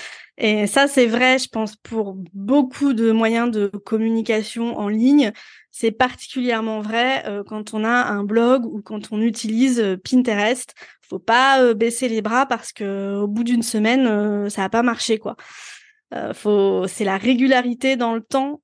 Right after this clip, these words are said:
euh, qui paye. Et, euh, faut aussi se dire, bah, quand on commence, on sait pas tout bien faire, mais vaut mieux, euh, bah, faut y aller, faut commencer. Ça va peut-être pas marcher hyper vite parce que du coup,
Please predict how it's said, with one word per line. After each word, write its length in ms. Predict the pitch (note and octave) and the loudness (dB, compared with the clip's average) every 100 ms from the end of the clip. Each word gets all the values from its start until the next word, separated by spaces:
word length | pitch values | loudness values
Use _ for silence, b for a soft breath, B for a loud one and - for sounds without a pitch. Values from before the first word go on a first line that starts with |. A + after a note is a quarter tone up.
| - | -14
euh, 280 | G#3+ A3+ - | -12 -12 -14
qui 160 | - - G#3+ - | -12 -12 -8 2
paye. 480 | A#3+ C4 C#4+ A#3+ A#3 _ | 4 6 4 2 -2 _
Et, 340 | - B3+ C#4 C4 | 2 4 6 4
euh, 260 | A3+ G#3 G#3 | 2 2 -2
faut 160 | G3 G3+ | -4 -6
aussi 220 | G3+ B3+ | -6 -4
se 140 | B3 | -2
dire, 280 | A3+ G#3 C4+ | -2 0 2
bah, 340 | A3+ G3 G3+ G3+ | 2 2 0 -2
quand 220 | A3+ A3+ | -4 -4
on 100 | A#3 | -4
commence, 500 | A3+ A3 A#3 C4+ - | 0 2 2 0 -2
on 220 | A3+ A3 | -6 -4
sait 180 | G#3+ A3+ | -4 -4
pas 200 | G#3 A3+ A#3 | -2 -2 -4
tout 360 | - - C4 C4 | -10 -4 0 0
bien 220 | A#3 A#3 | 2 0
faire, 420 | A3 B3 C4+ E4 - b b b - | 0 0 2 0 -8 b b b -4
mais 200 | A3 A3+ | 0 0
vaut 180 | G#3+ A#3 | 0 0
mieux, 240 | A#3+ B3+ C#4 B3+ | 2 2 4 2
euh, 380 | G#3+ G#3+ A3 G3+ | 2 0 -2 -4
bah, 160 | G#3 | -6
faut 160 | G3+ A#3+ | -4 -2
y 100 | A#3 | 2
aller, 340 | A3 C4 D#4 | 2 4 2
faut 160 | D#4 B3+ | 0 -2
commencer. 500 | B3 A#3 G#3+ C4+ C#4+ | -2 -4 -4 -4 -4
Ça 140 | D4 | -2
va 100 | A3+ | -2
peut-être 240 | G#3 A3+ G#3+ | 0 -2 -2
pas 160 | B3+ | 0
marcher 460 | B3 B3 - C4 B3+ | 0 0 -2 -2 0
hyper 240 | A#3 A#3+ A#3 | 0 -2 -2
vite 180 | C4 | -6
parce 240 | - G#3+ - | -6 -10 -4
que 100 | A#3+ | -4
du 140 | G#3 | -4
coup, 300 | G#3 - B3+ | -4 4 4